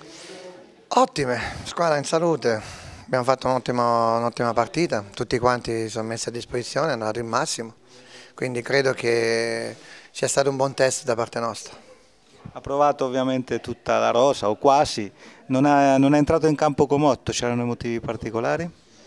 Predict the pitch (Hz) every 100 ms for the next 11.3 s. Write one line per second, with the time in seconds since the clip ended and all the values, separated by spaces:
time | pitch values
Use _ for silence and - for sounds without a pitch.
0 | - _ 165 185 160 127 165 170 151 156
1 | 147 147 147 160 147 143 143 139 135 139
2 | 139 131 127 135 131 - 123 117 117 117
3 | 117 113 117 120 - 135 135 - 120 113
4 | 113 120 117 113 110 110 110 113 113 113
5 | 110 107 110 113 131 131 110 107 110 107
6 | 107 107 107 107 107 104 - - 104 104
7 | 107 110 110 110 110 120 117 110 110 110
8 | - - - - 120 117 110 107 113 -
9 | 117 113 107 107 107 104 101 113 110 110
10 | 101 107 104 107 104 101 104 - 110 107
11 | 107 104 104